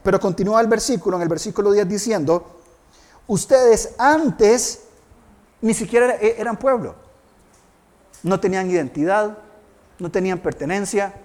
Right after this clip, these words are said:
no tenían arraigo, no tenían nada. Que por cierto, esto es lo que pretendían hacer con Daniel y sus amigos en Babilonia. Agarran a Daniel, agarran a los amigos, ¿sí? ¿Cómo? Primera de Pedro, gracias.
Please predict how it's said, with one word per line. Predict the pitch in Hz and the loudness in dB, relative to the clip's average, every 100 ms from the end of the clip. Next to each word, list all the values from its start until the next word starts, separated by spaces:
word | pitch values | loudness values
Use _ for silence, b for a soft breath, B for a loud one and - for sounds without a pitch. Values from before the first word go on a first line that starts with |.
| _ _ _ | _ _ _
no | 175 175 | -4 -2
tenían | 175 175 170 | -4 -2 -4
arraigo, | 147 151 185 202 202 202 B B - | -4 0 2 2 0 -4 B B -8
no | 185 | -4
tenían | 208 202 190 175 | -2 -2 -2 0
nada. | 220 151 - B - | 0 0 -4 B -4
Que | 170 | -2
por | 180 175 | 0 -2
cierto, | 233 247 151 196 202 B B | 2 0 2 -4 -4 B B
esto | 214 190 - 214 | -2 -2 0 0
es | 208 | 2
lo | 208 | 0
que | 214 | -2
pretendían | 214 208 208 220 214 220 202 202 | -4 -2 -2 -2 -2 -2 -2 -4
hacer | 196 202 202 | -2 -4 -4
con | 208 196 | -6 -2
Daniel | 214 208 202 220 B B | -2 0 -2 -4 B B
y | 190 | -8
sus | 175 208 | -4 -4
amigos | 185 170 185 175 | -4 -4 -4 -6
en | 160 156 | -8 -2
Babilonia. | 170 196 233 269 185 90 - _ _ b b - | -2 0 -2 -4 -6 -8 -18 _ _ b b -4
Agarran | 147 151 156 180 | 0 0 0 2
a | 190 | 2
Daniel, | 202 214 254 226 | 2 2 0 0
agarran | 156 160 185 | -2 -2 -2
a | |
los | 202 | -4
amigos, | 202 220 202 | -4 -4 -4
¿sí? | 226 302 - _ _ _ _ _ _ _ _ | -4 -6 -12 _ _ _ _ _ _ _ _
¿Cómo? | - 208 277 - - - _ _ _ _ _ _ _ _ _ _ _ _ _ - | 0 0 0 -6 -16 -20 _ _ _ _ _ _ _ _ _ _ _ _ _ -4
Primera | 175 196 214 | 0 4 8
de | 202 | 8
Pedro, | 202 190 151 | 8 6 6
gracias. | 156 175 - 107 - | 4 2 2 -6 -10